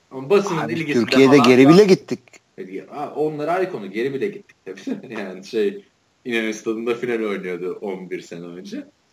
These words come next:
Speaker 1: Ama <laughs> yani şeye benzedi. Galatasaray'ın iki bin on bir yılında çok kötü giderken Adnan Polat'ı eleştiriyorlar. "Takımı on sene geri götürdün." <laughs> diyorlar.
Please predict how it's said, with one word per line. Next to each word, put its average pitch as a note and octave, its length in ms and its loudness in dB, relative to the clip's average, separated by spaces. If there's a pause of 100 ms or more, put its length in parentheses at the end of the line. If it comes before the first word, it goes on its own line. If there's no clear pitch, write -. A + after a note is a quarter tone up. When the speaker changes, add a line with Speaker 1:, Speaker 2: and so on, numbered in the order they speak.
(360)
Speaker 1:
Ama C#3 260 -8 (120)
<laughs> C#3 160 -12
yani G#2 440 -6 (1120)
şeye B2 400 -2
benzedi. G2+ 400 -8 (540)
Galatasaray'ın B2+ 680 -2
iki C3 200 -8
bin C3 60 -2
on C#3 200 -4
bir C3+ 80 -4
yılında C3+ 280 -4
çok D3+ 220 -4
kötü C3+ 180 -8
giderken C3+ 580 -6 (1400)
Adnan C#3 380 -4
Polat'ı D3 260 2
eleştiriyorlar. C3 760 -4
"Takımı C3 500 -6 (840)
on D#3 200 -2
sene C#3+ 280 -2
geri C#3 220 2
götürdün." F#2+ 520 -6 (200)
<laughs> - 260 -14
diyorlar. A#2 340 -6